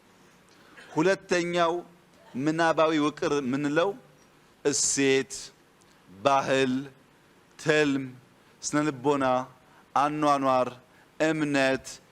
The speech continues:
የቋንቋ ዘዬ፣ ትርክት የመሳሰሉ ደግሞ ምናባዊ ውቅሮች ናቸው። እነዚህ ምናባዊ ውቅሮች ከአካላዊ ውቅሮች አንሰው የሚታዩ አይደሉም።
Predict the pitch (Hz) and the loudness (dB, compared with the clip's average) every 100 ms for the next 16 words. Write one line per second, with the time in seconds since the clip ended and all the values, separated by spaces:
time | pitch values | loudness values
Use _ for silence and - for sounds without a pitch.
0 | - 151 147 151 143 143 156 139 139 139 | -6 -4 0 0 0 0 0 0 0 2
1 | 135 127 - _ - _ _ _ _ - | 2 0 -6 _ -20 _ _ _ _ -2
2 | 175 170 165 160 143 - - - - - | 0 2 2 0 0 -6 -14 -14 -16 -20
3 | - 127 147 143 156 156 - 156 139 143 | -4 -2 0 0 -2 -2 -4 -4 -2 -4
4 | 147 165 - 110 135 156 151 139 135 143 | -4 -8 -10 -12 -6 -2 0 2 2 0
5 | 175 - 135 - 139 107 104 92 76 - | -4 -8 -10 -4 -4 -4 -6 -8 -12 -20
6 | - - - _ _ _ _ _ _ _ | -20 -20 -20 _ _ _ _ _ _ _
7 | _ - - - _ _ - - - _ | _ -20 -20 -20 _ _ -20 -20 -20 _
8 | - 151 170 165 175 170 165 170 170 185 | -4 0 0 -2 0 2 2 2 0 0
9 | 185 - - - - _ _ - 147 160 | -2 -4 -10 -10 -16 _ _ -2 0 2
10 | 160 170 170 - 175 175 - - - 139 | 2 2 2 0 -2 -2 -4 -10 -4 0
11 | 160 165 180 160 151 - 143 139 127 117 | 0 0 -2 -2 -2 0 0 2 0 0
12 | 107 80 | -6 -8